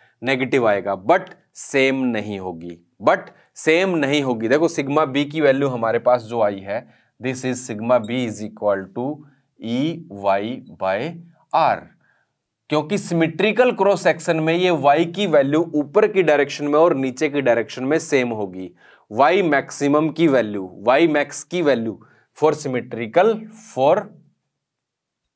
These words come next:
symmetrical cross section, symmetrical cross section में Y at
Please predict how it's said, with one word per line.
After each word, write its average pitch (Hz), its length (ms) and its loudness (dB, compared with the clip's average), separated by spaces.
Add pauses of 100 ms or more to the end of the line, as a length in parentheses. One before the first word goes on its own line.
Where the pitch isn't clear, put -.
(1120)
symmetrical 120 800 -4
cross 117 280 -6
section, 107 420 -8
symmetrical 185 580 0
cross 135 300 0
section 120 320 -4
में 165 380 -2 (360)
Y 135 220 6 (320)
at 139 300 0